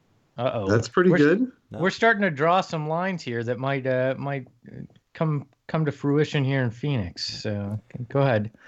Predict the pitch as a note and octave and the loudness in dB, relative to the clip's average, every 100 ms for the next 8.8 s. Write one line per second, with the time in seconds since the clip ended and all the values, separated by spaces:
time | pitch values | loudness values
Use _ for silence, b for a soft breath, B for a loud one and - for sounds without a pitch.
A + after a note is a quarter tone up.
0 | B A#2+ A#2+ A2+ - - A#2+ A#2+ C#3+ E3+ | B 0 0 0 -4 -4 -2 2 2 2
1 | F#3+ B2 A2+ E3 G#3 - C#3 D3+ F3 D#2+ | 0 -2 2 0 0 -4 0 2 2 -2
2 | G#1+ B B B B B B B _ _ | -8 B B B B B B B _ _
3 | _ _ _ _ _ _ G#2+ B2 D3 F3+ | _ _ _ _ _ _ -2 -2 0 4
4 | D#3 A3 B3 - G#2+ A#2 A#2 G2+ B2 D3 | 4 4 -2 -8 -8 -6 -4 0 2 4
5 | - D3+ A#2 A#2+ D3 F3 E3+ C3+ A2+ B2 | 6 4 6 6 6 4 2 0 0 -2
6 | A#2+ A#2+ A2+ A#2 - - C#3+ C3+ B2+ A#2+ | -2 -2 -4 -6 -10 2 4 6 2 0
7 | G#2+ G2 A2 G2 G2+ G2 G#2+ G#2+ G#2 G2 | -4 -4 -6 -4 -4 -4 0 2 2 2
8 | G#2+ D#3+ F3 - B2 A2+ A2 | 2 4 2 0 -4 -2 -4